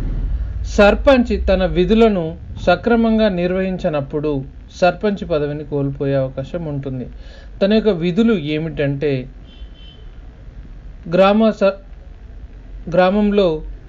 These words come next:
నీటి కాలువల పరిశుభ్రత,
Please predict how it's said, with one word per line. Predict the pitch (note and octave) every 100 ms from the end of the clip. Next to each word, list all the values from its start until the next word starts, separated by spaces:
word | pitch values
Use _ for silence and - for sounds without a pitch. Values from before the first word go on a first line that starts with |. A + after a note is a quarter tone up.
| - - - - -
నీటి | D#3+ G3+ G3+
కాలువల | F#3+ E3+ E3 D#3+ D#3 D3 D3+ - - - - -
పరిశుభ్రత, | D3 C#3+ D3 C#3+ D3